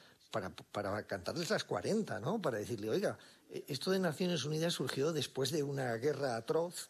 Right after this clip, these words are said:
<coughs> eh, para conseguir la paz en el mundo. Y este es una situación muy grave para mi país, pero esto es un fracaso de esta organización.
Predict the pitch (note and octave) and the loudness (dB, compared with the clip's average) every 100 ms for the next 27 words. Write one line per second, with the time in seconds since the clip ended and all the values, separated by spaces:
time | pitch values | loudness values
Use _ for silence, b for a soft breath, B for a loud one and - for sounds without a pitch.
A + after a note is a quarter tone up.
0 | B - - D3+ D#3 C#3 B2 C3+ A#2 G2 | B 6 6 6 4 2 0 0 0 -2
1 | C#3 A#2+ A#2+ A#2 D#3 F#3 A#2 F#2+ A#2+ B2 | -2 -2 -2 -2 0 0 -2 -2 -2 0
2 | F#3+ B2 G#2 F3 G3 B2 F#2 B B B | -2 -2 -2 -2 -2 -4 -8 B B B
3 | B D3 C3+ A2+ G#2+ A2 C3 - F#3 G#3+ | B -6 -4 -4 -4 -2 -2 0 0 0
4 | - - A#2 C3+ B2+ A#2 B2 D3+ E3+ C3+ | -4 -10 -8 -6 -6 -4 -2 -2 -2 0
5 | A#2 C3 C3 C3+ C#3+ C#3 C#3+ G#3 G#3+ B | 0 0 0 -2 -2 0 0 0 -2 B
6 | B B _ - D#2+ - D3+ A#3+ B3 - | B B _ -16 -12 -8 -4 -2 -2 -2
7 | F2 - A3+ A#3+ D3+ A#2 G2+ - G2+ F2+ | -2 0 0 0 -2 -4 -4 -4 -4 -4
8 | F#2 F#2 G2+ - A2+ G2+ | -6 -8 -8 -6 -4 -6